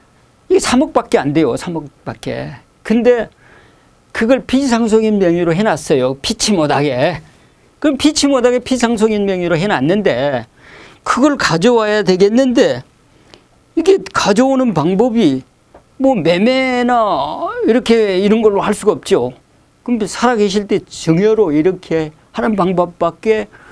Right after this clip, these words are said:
없냐? 이 증여로 하게 되면 뭐 증여재산, 재산 공제 오천만 원밖에 안 되기 때문에 증여세를 내지요. 삼억밖에 안 돼도. 근데 피상속인의 배우자가 안 계셔도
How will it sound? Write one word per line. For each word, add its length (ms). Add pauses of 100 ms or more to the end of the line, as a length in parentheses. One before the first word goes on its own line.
(360)
없냐? 580 (500)
이 80
증여로 680
하게 280
되면 480 (720)
뭐 300 (200)
증여재산, 840
재산 340
공제 260
오천만 460
원밖에 420
안 120
되기 200
때문에 480 (380)
증여세를 540
내지요. 460
삼억밖에 960
안 140
돼도. 460 (580)
근데 260 (500)
피상속인의 840
배우자가 720
안 200
계셔도 640